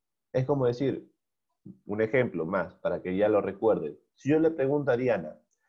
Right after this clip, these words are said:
"Diana, ¿cuál es tu nom-, perdón, este, cuál es tu nombre?", le digo, ¿no? Diana tendría que responder, la manera correcta sería, "Mi nombre es Diana". No de frente dice Diana, ¿no? La manera correcta es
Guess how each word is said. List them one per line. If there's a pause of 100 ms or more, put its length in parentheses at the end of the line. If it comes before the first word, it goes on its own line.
"Diana,
¿cuál
es
tu
nom-, (100)
perdón,
este,
cuál
es
tu
nombre?",
le
digo,
¿no? (420)
Diana
tendría
que
responder,
la
manera
correcta
sería, (460)
"Mi
nombre
es (360)
Diana". (320)
No
de
frente
dice
Diana,
¿no? (720)
La
manera
correcta
es